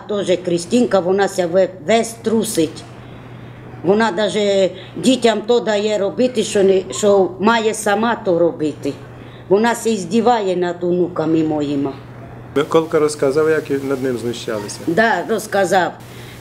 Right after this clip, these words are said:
Speaker 1: І потім говорить мені: «Йой, бабу, прошу тебе, просив мене, не йди, бабу, бо вона тебе буде бити,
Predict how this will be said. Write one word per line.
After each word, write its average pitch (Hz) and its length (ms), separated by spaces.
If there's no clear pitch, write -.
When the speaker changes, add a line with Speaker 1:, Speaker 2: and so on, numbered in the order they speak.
Speaker 1:
І 156 120
потім 180 340
говорить 190 400
мені: 185 260
«Йой, 202 380
бабу, 190 460
прошу 190 400
тебе, 165 400
просив 196 420
мене, 147 260
не 196 160
йди, 220 240
бабу, 220 500
бо 180 60
вона 196 320
тебе 180 340
буде 262 300
бити, 254 440